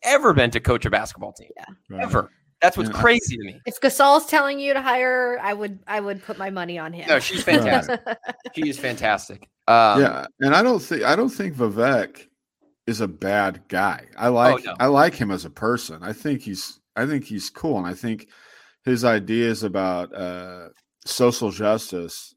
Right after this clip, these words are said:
Speaker 3: I agree with, uh, almost always. I just think he's not a good owner,
Speaker 1: Mm-hmm.
Speaker 3: you know?
Speaker 2: Mm-hmm.
Speaker 3: Uh, a-, and when you don't have a,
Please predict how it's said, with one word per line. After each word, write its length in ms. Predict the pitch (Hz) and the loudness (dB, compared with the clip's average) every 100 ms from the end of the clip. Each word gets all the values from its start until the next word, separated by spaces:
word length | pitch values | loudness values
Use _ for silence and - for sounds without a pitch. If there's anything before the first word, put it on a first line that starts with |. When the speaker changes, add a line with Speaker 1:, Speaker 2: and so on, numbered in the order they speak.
| _ | _
Speaker 3:
I 120 | 104 | -2
agree 440 | 98 92 98 107 104 | -2 -2 -4 -2 -4
with, 440 | 85 87 82 _ _ - | -6 -14 _ _ _ -10
uh, 400 | 101 92 87 90 - | -6 -6 -6 -12 -8
almost 540 | 110 110 107 - - - | -6 -4 -6 -8 -14 -6
always. 560 | 110 101 82 - - - _ _ _ _ _ _ _ _ _ - | -2 -2 -4 -12 -20 -20 _ _ _ _ _ _ _ _ _ -2
I 100 | 127 | 0
just 140 | 160 | 0
think 120 | 147 127 | -2 -4
he's 160 | 110 | -4
not 160 | 107 107 | -2 -2
a 60 | |
good 140 | 92 92 | -2 -4
owner, 400 | 110 104 82 - _ _ _ - | -2 -4 -8 -20 _ _ _ -20
Speaker 1:
Mm-hmm. 140 | 90 | -10
Speaker 3:
you 100 | 101 | -6
know? 280 | 98 95 98 - _ _ _ | -4 -4 -6 -12 _ _ _
Speaker 2:
Mm-hmm. 160 | 190 185 | -18 -10
Speaker 3:
Uh, 420 | 104 95 92 87 - | -6 -6 -6 -12 -14
a-, 40 | 110 | -12
and 540 | 101 98 98 98 104 | -10 -6 -6 -6 -10
when 140 | 104 107 | -8 -6
you 80 | 104 | -4
don't 200 | 123 131 | -2 0
have 180 | 127 113 | 0 -2
a, 280 | 95 90 | -4 -4